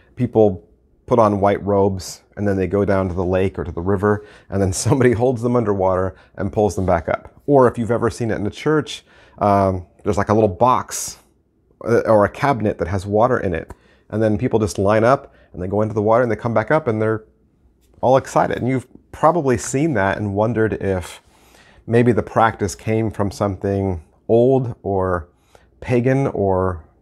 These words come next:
barbaric, or maybe, you know, the meaning, the original meaning was lost to time. Um, no.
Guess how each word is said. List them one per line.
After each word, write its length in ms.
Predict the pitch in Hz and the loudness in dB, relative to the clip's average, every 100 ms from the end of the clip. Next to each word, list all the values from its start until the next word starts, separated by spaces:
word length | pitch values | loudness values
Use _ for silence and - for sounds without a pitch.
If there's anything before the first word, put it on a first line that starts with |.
| _ | _
barbaric, 640 | 107 98 90 110 120 120 92 | 0 0 2 2 4 2 0
or 240 | 90 87 - - - | -4 -4 -10 -18 -4
maybe, 400 | 123 123 120 107 | 0 2 0 -2
you 100 | 117 | -4
know, 260 | 101 92 90 _ _ _ | -2 -2 -6 _ _ _
the 80 | 107 | -2
meaning, 520 | 107 117 117 113 110 _ _ _ | 2 2 2 0 -4 _ _ _
the 80 | 104 | 0
original 280 | 113 117 120 | 2 2 2
meaning 240 | 110 107 | 2 0
was 160 | 104 90 | 0 0
lost 320 | 107 113 110 | 2 2 0
to 60 | - | -6
time. 460 | - 101 104 131 127 _ _ _ _ _ - - - | -4 -4 -2 -6 -10 _ _ _ _ _ -20 -12 0
Um, 420 | 170 180 170 156 _ _ _ - | 4 4 0 -6 _ _ _ -2
no. 320 | 180 269 | 0 0